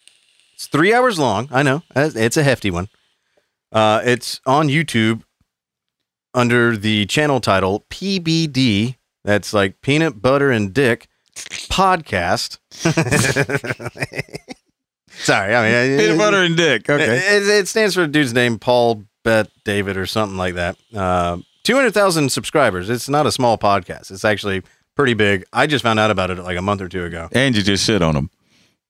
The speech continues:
Speaker 1: Yeah,
Speaker 2: No,
Speaker 1: well,
Speaker 2: that's okay.
Speaker 1: it's 'cause I'm not trying to suck his dick for money.
Speaker 2: <laughs> There you go.
Speaker 1: Um, but anyway, th-, he had, uh, there's an episode from three days ago that the title is Libertarian Roundtable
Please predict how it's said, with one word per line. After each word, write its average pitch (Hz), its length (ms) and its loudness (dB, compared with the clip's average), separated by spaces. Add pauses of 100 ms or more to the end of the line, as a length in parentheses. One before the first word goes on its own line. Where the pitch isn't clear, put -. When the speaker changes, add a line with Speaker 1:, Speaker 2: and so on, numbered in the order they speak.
(100)
Speaker 1:
Yeah, 170 360 2
Speaker 2:
No, 139 140 2
Speaker 1:
well, 147 280 2 (160)
Speaker 2:
that's 117 180 -2
okay. 76 240 -2
Speaker 1:
it's - 120 -14
'cause 156 180 2
I'm 160 140 2
not 151 140 2
trying 151 140 2
to 139 60 0
suck 143 140 0
his 135 100 0
dick 151 140 0
for 151 80 2
money. 196 200 2
Speaker 2:
<laughs> 208 260 0
There 226 220 2
you 170 260 2 (100)
go. 135 80 0
Speaker 1:
Um, 123 440 2
but 156 120 2
anyway, 175 300 2
th-, 151 160 -2
he 156 200 0
had, 175 320 2
uh, 120 320 2 (600)
there's 127 180 2
an 147 60 2
episode 151 380 0
from 123 80 -6
three 135 160 0
days 127 160 2
ago 117 280 2
that 104 320 -2
the 101 60 -8
title 113 280 2
is 98 160 0 (100)
Libertarian 151 640 0
Roundtable 101 600 0